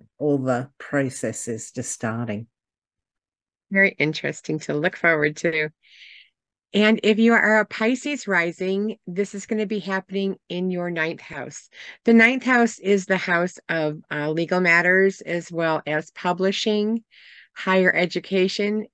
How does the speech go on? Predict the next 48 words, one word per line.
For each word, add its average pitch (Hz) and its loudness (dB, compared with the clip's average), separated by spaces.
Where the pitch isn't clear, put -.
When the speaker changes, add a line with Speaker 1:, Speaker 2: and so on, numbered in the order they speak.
Speaker 2:
and 202 0
it 233 -2
could 320 -6
as 359 -12
well 294 4
have 220 0
a 190 -4
lot 202 -2
to 254 -12
do 233 -2
with, 220 -2
um, 190 -2
esoteric 202 -2
subjects. 170 -8
If 190 0
you, 233 6
especially 285 0
if 190 0
you're 170 4
a 156 0
Pisces 180 -4
rising, 185 -2
'cause 226 -4
this - -10
new 285 -2
moon 311 -2
is 233 0
happening 220 0
in 220 -2
Scorpio, 160 -6
and 170 -6
Scorpio 269 -4
is 302 -2
asking 240 0
you 220 2
to 202 -2
go 185 -2
deep. 143 -8
Um, 143 0
so, 190 4
yeah, 180 2
I 190 2
could 220 -2
definitely 196 2
see 196 2
somebody 190 -2
picking 196 -4
up, 180 0